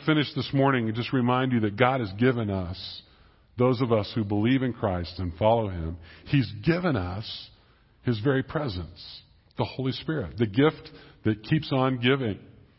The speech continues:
He changes us. He counsels us.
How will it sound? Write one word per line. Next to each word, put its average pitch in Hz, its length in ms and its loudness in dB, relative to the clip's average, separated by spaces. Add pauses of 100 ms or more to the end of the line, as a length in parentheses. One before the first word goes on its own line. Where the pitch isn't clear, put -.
(320)
He 135 100 6
changes 131 640 0
us. - 520 -14 (240)
He 135 140 2
counsels 131 600 0
us. - 460 -6